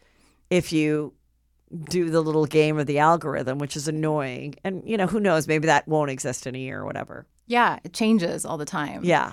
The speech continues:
Speaker 2: I'll play the game. I just want women to be awesome and empower themselves.
Speaker 1: Yeah.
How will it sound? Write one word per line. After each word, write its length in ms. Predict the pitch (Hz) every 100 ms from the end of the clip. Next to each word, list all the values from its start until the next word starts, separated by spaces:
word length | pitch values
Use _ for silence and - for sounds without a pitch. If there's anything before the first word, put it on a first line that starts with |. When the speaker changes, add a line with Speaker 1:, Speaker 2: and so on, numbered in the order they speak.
| -
Speaker 2:
I'll 160 | 262
play 180 | - 214
the 100 | 175
game. 360 | 175 139 110 -
I 120 | 285 359
just 220 | 466 -
want 160 | 277
women 260 | 190 180 180
to 80 | 165
be 140 | 160
awesome 420 | 147 151 160 151
and 120 | 151 156
empower 420 | - 151 147 151
themselves. 580 | 151 - - 175 - 196
Speaker 1:
Yeah. 260 | 170 147